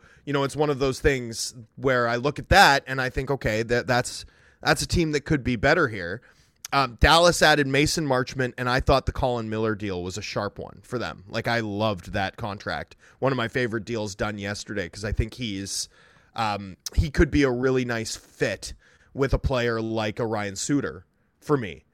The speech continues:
uh, or maybe a player like an Esa Lindell, like a more defensive-oriented, uh, left defender, and they've got a ton of options, um, for that. You know, they're gonna get Ottinger done.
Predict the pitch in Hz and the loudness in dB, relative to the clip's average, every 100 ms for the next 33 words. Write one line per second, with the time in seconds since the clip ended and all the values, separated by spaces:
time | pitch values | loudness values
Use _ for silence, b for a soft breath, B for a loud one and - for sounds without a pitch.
0 | _ _ - 123 120 135 131 131 123 117 | _ _ -4 -2 2 2 2 0 0 -2
1 | - 143 123 120 117 113 110 110 113 107 | -2 0 0 0 -2 -2 -4 -4 -6 -6
2 | 104 104 90 98 123 120 127 117 - - | -4 -4 -4 -6 -4 0 0 0 -6 -4
3 | 127 - 127 110 113 113 107 104 110 92 | -4 -4 -4 -4 -4 -4 -6 -6 -8 -8
4 | - - _ - 117 104 101 113 120 113 | -14 -20 _ -8 -2 -2 -2 -2 -2 -2
5 | - - 120 - 120 117 87 80 - 120 | -8 -6 -6 -4 -6 -4 -6 -6 -8 -6
6 | 113 98 107 90 - - 143 113 107 117 | -4 -4 -4 -2 -2 0 0 0 -2 -4
7 | - 71 - - - _ _ _ 120 110 | -8 -12 -12 -14 -16 _ _ _ -4 -4
8 | 104 101 90 _ - 165 165 117 90 - | -4 -10 -16 _ 4 8 8 6 -2 -6
9 | _ - 131 113 139 160 160 147 131 123 | _ -8 -6 2 4 4 4 4 4 2
10 | 123 127 127 120 120 117 113 113 | -2 -2 -2 0 0 0 -4 -8